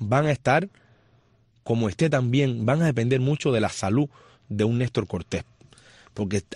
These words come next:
ahí está un Gary Cole, sí, agregaron a Juan Soto, pero ellos necesitan mucho el picheo, porque tienen los bateadores, tienen a Aaron Josh, tienen a Juan Soto, tienen a un Gleyber Torres, ya le va a regresar un D J LeMahieu,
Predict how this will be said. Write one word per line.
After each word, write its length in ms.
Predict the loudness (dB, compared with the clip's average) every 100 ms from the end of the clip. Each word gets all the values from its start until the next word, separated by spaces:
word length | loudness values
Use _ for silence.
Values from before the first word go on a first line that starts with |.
| 0
ahí 160 | 2
está 160 | 2 2
un 80 | 2
Gary 280 | 2 2 0
Cole, 240 | 0 -2
sí, 280 | 0 0 0
agregaron 520 | 0 0 0 0 0
a 60 | -2
Juan 240 | -2 -2
Soto, 340 | 0 0 0 -6 -12 -20 -16 -2
pero 180 | 0 2
ellos 140 | 2
necesitan 720 | 0 0 0 0 2 2 2
mucho 400 | 2 2 2 -2
el 60 | -4
picheo, 500 | -4 -2 -2 -2 -6 -20 -20 -20 -20 _ -4
porque 280 | -4 -2 0
tienen 240 | 2 2
los 100 | 4
bateadores, 480 | 2 2 2 2 0
tienen 280 | 0 0 2
a 80 |
Aaron 220 | 2 0 2
Josh, 300 | 0 0 -8 -12 -12 -2
tienen 260 | 0 0
a 40 | 0
Juan 200 | 0 0
Soto, 460 | 2 2 2 -2 -6 -20 -20 -20 -20 -20 -20 _
tienen 380 | -2 0 0 -4 -2
a 60 | 0
un 100 | 2
Gleyber 260 | 2 0
Torres, 400 | 0 0 0 -2
ya 140 | 2 2
le 100 | 2
va 180 | 2 0 -4
a 100 | -6
regresar 460 | -2 -2 0 0 2
un 140 | 0
D 100 | 0
J 160 | 2 0
LeMahieu, 480 | 0 0 0 -4